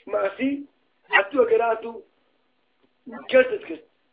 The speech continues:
بە مردیەتی کەرتت کرد. یعنی، کە پاچەکەی لێ کردەوە. ئیدەن، لە کاتی ژیانی حەلال بوو، لێ درێژ حەلال، چۆ وەختی مردار بووکەی حەلالە، چ شەی نییە.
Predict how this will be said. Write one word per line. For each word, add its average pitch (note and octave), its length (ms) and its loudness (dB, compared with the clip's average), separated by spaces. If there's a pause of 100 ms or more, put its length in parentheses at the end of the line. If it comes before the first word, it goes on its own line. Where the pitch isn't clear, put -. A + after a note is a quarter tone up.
(120)
بە G#3+ 140 0
مردیەتی A#3+ 400 -2
کەرتت G3 300 -2
کرد. - 160 -10 (340)
یعنی، C4 340 10 (640)
کە G3 100 -8 (240)
پاچەکەی G3+ 440 10
لێ F#3+ 100 -2
کردەوە. F3+ 300 0 (440)
ئیدەن، A3+ 220 0 (300)
لە G#3+ 120 4
کاتی C4+ 360 4
ژیانی A3+ 360 2
حەلال C4 360 4
بوو، F4+ 220 0 (2250)
لێ A3+ 100 6 (120)
درێژ A#3 200 -2 (100)
حەلال، A3 300 2
چۆ F#3+ 140 -2
وەختی G#3 220 -10 (180)
مردار G3 260 -2
بووکەی A#3 340 -8
حەلالە، A3+ 300 0
چ E3+ 100 -14
شەی - 160 -8
نییە. - 140 -6